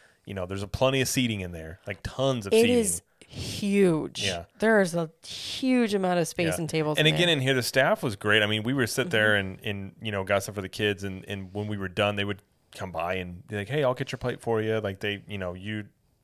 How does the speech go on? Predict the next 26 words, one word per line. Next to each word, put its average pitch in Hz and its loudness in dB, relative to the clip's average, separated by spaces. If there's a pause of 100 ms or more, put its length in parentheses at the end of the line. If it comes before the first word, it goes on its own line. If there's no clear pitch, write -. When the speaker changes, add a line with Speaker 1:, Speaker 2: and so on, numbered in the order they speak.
(160)
Speaker 1:
basically, 95 -4
like, 87 -6 (340)
they 98 -4
would 101 -4
do 107 0
it 98 0
all 95 2
for 98 -4
you. 87 -10 (140)
Speaker 2:
Yeah. 170 4 (240)
Speaker 1:
Um, 90 0 (520)
yeah, 214 4
I 190 4
mean, 175 0
the 160 4
food 233 0
was 320 2
solid. 117 6
I 151 4
mean, 120 0
the 110 -6
breakfast 120 2
food 156 -2
they 123 4
had 123 6
were, 101 0